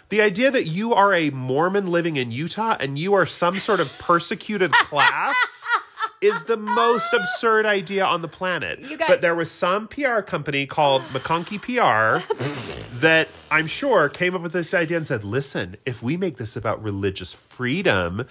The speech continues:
Speaker 1: then it's not about us being bigoted assholes who hate everybody. It's about us protecting the things this country was founded on."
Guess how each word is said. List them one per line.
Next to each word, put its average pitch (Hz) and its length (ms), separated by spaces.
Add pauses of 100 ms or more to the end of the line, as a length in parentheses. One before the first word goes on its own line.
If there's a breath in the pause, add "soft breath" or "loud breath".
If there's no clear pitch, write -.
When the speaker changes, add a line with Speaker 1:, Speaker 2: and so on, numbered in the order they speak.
(240 loud breath)
Speaker 1:
then 147 240
it's 170 160
not 139 160
about 117 240
us 120 260
being 104 420 (280 soft breath)
bigoted 101 380
assholes 107 520
who 107 80
hate 190 180
everybody. 92 480 (240 loud breath)
It's 143 160
about 131 180
us 131 160
protecting 110 840 (240 soft breath)
the 117 100
things 127 380
this 104 160
country 113 280
was 98 120
founded 110 280
on." 82 120